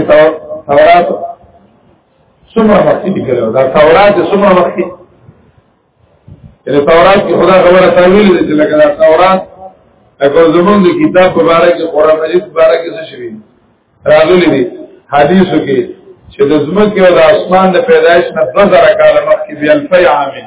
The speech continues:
دوه زره کاله مخکې، الله رب العزت سورې طه او سورې یاسین، هغه دې کوم دنو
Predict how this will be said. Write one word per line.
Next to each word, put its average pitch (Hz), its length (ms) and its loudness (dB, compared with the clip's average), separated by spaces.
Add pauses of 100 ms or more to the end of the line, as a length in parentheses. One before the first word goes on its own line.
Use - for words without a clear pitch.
(920)
دوه 180 220 0
زره 202 160 4 (840)
کاله 185 240 2 (100)
مخکې، - 320 -2 (500)
الله 170 280 2 (140)
رب 170 160 -4
العزت 170 440 0
سورې 156 380 0
طه 156 120 2 (160)
او 180 80 4 (140)
سورې 156 220 0
یاسین، 147 540 -2 (420)
هغه 175 340 2
دې 170 160 -6
کوم 151 160 -2
دنو 160 240 -4